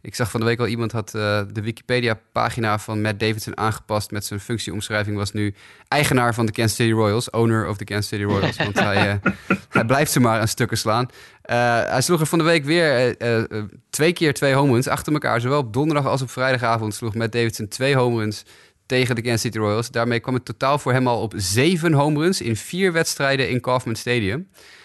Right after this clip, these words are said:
En, eh, dan moet je daar de statistieken bij leggen dat geen enkele speler van de tegenpartij ooit zoveel home runs in Kauffman Stadium heeft geslagen in een heel seizoen.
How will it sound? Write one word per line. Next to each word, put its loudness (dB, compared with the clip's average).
En, 2
eh, -8
dan 2
moet 2
je -2
daar 2
de 0
statistieken -8
bij 0
leggen -2
dat -2
geen -2
enkele -2
speler -2
van -8
de -6
tegenpartij -4
ooit 2
zoveel 2
home 4
runs 2
in -2
Kauffman 0
Stadium 0
heeft 0
geslagen -2
in -2
een 2
heel 4
seizoen. 0